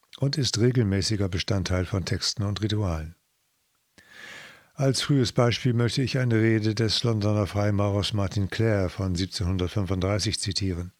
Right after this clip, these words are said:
Clare war als Meister vom Stuhl der Loge of Friendship sowie als Großaufseher und deputierter Großmeister der Londoner Großloge seinerzeit durchaus ein Maurer von Rang.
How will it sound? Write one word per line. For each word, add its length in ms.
Clare 360
war 200
als 240
Meister 360
vom 260
Stuhl 340
der 160
Loge 380
of 160
Friendship 520
sowie 400
als 220
Großaufseher 760
und 160
deputierter 540
Großmeister 640
der 160
Londoner 460
Großloge 640
seinerzeit 840
durchaus 540
ein 160
Maurer 320
von 200
Rang. 280